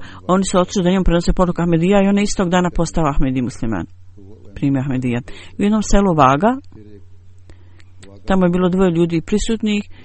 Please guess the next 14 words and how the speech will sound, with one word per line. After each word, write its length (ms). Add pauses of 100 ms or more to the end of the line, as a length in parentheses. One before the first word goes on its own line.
(140)
i 80
rekli 240
su, 120
„Dođu 320
u 40
naše 280
selo 280
i 60
tamo 260
također 420
propovijedate 720
svoj 240
poruk.” 300 (280)
Poslije 380